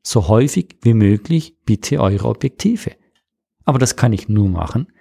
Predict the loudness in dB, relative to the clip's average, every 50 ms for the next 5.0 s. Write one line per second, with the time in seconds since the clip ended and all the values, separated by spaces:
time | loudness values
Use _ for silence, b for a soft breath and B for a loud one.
0 | b b b -2 0 2 2 2 0 -2 -2 0 0 0 0 -2 -2 -4 -4 -6
1 | -6 -4 -4 -4 -4 -4 -4 -6 -6 -8 -10 -6 -6 -6 -4 -4 -6 -8 -10 -12
2 | -16 -18 -20 -20 _ _ _ b b b b b b b b b b -2 0 2
3 | 2 2 2 2 2 0 0 0 -2 -2 0 0 0 0 0 -2 -6 -4 -4 -2
4 | -2 -2 -2 -2 -2 -4 -4 -8 -6 -4 -4 -4 -2 -2 0 0 0 0 -2